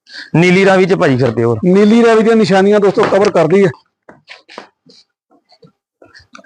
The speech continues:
Speaker 2: ਲਓ ਜੀ, ਕਰੋ ਚੈੱਕ ਜੀ। ਕੱਦ ਕਾਠ ਦੋਸਤੋ ਮੈਂ ਦਾ ਚੈੱਕ ਕਰ ਲਓ। ਲਓ ਜੀ, ਸੂਆ ਦੂਜਾ, ਸੂਈ ਤੀਜੇ ਆ ਤੇ ਗੱਭਣ ਜੇ।
Speaker 1: ਦੁੱਧ ਭਾਈ ਛੇਆਂ ਤੋਂ ਤਾਂ ਹੀ, ਜੇ ਆਪਾਂ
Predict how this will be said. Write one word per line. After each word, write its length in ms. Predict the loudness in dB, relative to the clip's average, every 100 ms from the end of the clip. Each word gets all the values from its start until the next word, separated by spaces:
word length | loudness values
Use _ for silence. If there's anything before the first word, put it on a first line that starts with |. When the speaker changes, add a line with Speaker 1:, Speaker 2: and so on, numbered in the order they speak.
| -2
Speaker 2:
ਲਓ 260 | 2 2
ਜੀ, 80 | 0
ਕਰੋ 220 | 0 0
ਚੈੱਕ 220 | 0 -4
ਜੀ। 120 | -4 -10 -12 -6
ਕੱਦ 220 | -2 0
ਕਾਠ 180 | 0 0
ਦੋਸਤੋ 260 | 0 -2 0
ਮੈਂ 160 | 0 0
ਦਾ 80 |
ਚੈੱਕ 200 | 0 -2 -2
ਕਰ 120 | 0
ਲਓ। 160 | 0 -4 _ _ _ _ _ _ _ _ _ -20 -20 -20 -20 _ -8
ਲਓ 180 | -2 -2
ਜੀ, 100 | -4 -10 -20 _ _ _ _ -6
ਸੂਆ 280 | 0 2 2
ਦੂਜਾ, 320 | 0 2 0
ਸੂਈ 200 | 2 0
ਤੀਜੇ 300 | 0 0 0
ਆ 40 |
ਤੇ 140 | 0 -2
ਗੱਭਣ 300 | -4 -2 -2
ਜੇ। 120 | -2 -6 _ -20 -20 -20 _ -10
Speaker 1:
ਦੁੱਧ 280 | -2 0 0
ਭਾਈ 300 | 0 0 -2 -6 _ _ _ _ _ _ _ _ _ _ _ -16
ਛੇਆਂ 400 | -4 -2 0 0
ਤੋਂ 120 | 0
ਤਾਂ 280 | 0 0 0
ਹੀ, 80 |
ਜੇ 160 | 0 2
ਆਪਾਂ 360 | 0 0 0